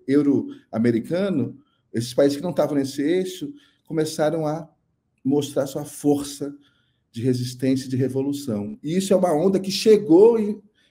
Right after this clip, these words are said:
até a Europa e influenciou os pensadores, né, Mônica? É importante dizer isso. E surgiu, nesse movimento, a esquizoanálise.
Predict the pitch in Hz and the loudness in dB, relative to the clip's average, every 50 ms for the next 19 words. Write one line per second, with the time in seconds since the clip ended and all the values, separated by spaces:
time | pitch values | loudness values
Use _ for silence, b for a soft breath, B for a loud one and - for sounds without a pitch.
0 | _ _ 127 135 - - 165 151 147 139 147 160 185 190 214 196 196 196 - 202 | _ _ -4 -2 2 4 4 4 6 4 2 2 0 -2 -2 -4 -4 -2 -2 -2
1 | 208 202 - - 185 185 208 208 - - 208 196 196 214 220 185 175 170 160 147 | -2 -2 0 2 4 4 4 4 2 -4 -4 -2 -2 -2 -2 0 2 2 2 2
2 | 135 139 170 180 175 151 127 123 120 127 123 127 131 123 165 165 160 156 - 156 | 0 -2 -2 0 0 0 0 0 0 -2 -4 -4 -6 -6 -6 -8 -10 -8 -6 -4
3 | 131 120 104 95 98 - 110 - _ _ _ _ _ _ _ _ _ _ _ _ | -2 -2 -2 -4 -8 -14 -18 -20 _ _ _ _ _ _ _ _ _ _ _ _
4 | - 240 240 - 285 247 208 202 220 220 240 247 247 - - - _ _ _ 180 | -4 -2 2 6 6 6 6 6 4 4 4 2 -2 -4 -12 -16 _ _ _ -2
5 | 175 170 175 - 180 175 175 165 202 196 190 180 185 208 208 202 - 240 240 - | -2 -2 -2 -4 -4 -4 -2 0 2 2 2 2 2 0 -2 -4 -6 -8 -8 -8
6 | - _ _ _ _ _ _ _ _ _ _ _ _ - 175 190 196 - 220 190 | -12 _ _ _ _ _ _ _ _ _ _ _ _ 0 0 0 0 0 0 0
7 | 220 233 247 - 147 127 123 120 123 123 - | 2 2 2 0 0 0 -2 -2 -2 -4 -6